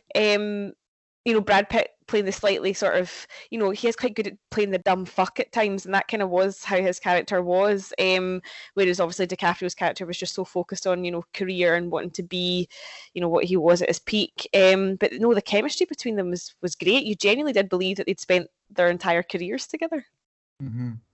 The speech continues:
Speaker 2: And then obviously you've got Margot Robbie as Sharon Tate. And I know there was some kind of controversy, or manufactured controversy,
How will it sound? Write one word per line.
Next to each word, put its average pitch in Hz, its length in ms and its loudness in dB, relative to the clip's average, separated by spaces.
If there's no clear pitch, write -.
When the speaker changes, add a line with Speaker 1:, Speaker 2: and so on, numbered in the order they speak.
Speaker 2:
And 107 120 -2
then 113 120 6
obviously 110 300 2
you've 90 60 -6
got - 100 -4
Margot 107 240 0
Robbie 98 480 -4
as 101 160 -4
Sharon 98 380 -4
Tate. 110 360 -8
And 117 180 0
I - 20 2
know 117 80 4
there 117 100 4
was 110 120 -2
some 107 100 -4
kind 98 180 -6
of - 60 -12
controversy, 98 800 -4
or - 80 -10
manufactured 95 580 -8
controversy, 95 600 -6